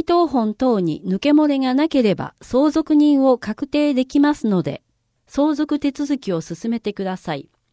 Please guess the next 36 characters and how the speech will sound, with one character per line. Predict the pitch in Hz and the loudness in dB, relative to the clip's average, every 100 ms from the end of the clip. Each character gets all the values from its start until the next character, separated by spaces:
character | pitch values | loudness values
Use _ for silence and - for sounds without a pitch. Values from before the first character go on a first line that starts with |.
| _ _ _ _ _ _ _ _ _ _ | _ _ _ _ _ _ _ _ _ _
市 | - 254 | -6 -2
役 | 320 - | -2 -2
所 | - 220 | -6 -6
と | - 165 - - | -4 -8 -10 -12
書 | 202 | -8
か | - 285 | -2 0
れ | 285 | 0
た | - | -4
建 | 190 185 302 | -6 -4 0
物 | 311 254 | 2 2
の | 190 170 | -2 -4
イ | 156 | -4
ラ | 190 | -6
ス | 247 | -6
ト | - 247 | -6 -6
が | 233 | -4
あ | 226 | -4
り | 220 208 | -4 -4
ま | 190 | -6
す。 | - _ _ _ _ _ _ _ _ _ _ _ _ _ _ _ _ _ _ _ | -8 _ _ _ _ _ _ _ _ _ _ _ _ _ _ _ _ _ _ _
な | 226 269 254 | -2 2 2
お、 | 226 _ _ _ _ _ _ _ | 0 _ _ _ _ _ _ _
相 | 277 294 285 | -2 -2 0
続 | 302 294 | -2 -2
手 | 285 | -4
続 | 269 277 269 | -4 -6 -8
き | - | -8
は | 147 - _ | -8 -10 _
大 | 190 247 | -6 -4
変 | 294 311 311 | 0 0 0
複 | - 294 | -2 -4
雑 | 320 302 277 | -4 -6 -4
で | 320 | -4
す | - | -4
の | 196 156 | -4 -4
で、 | - | -8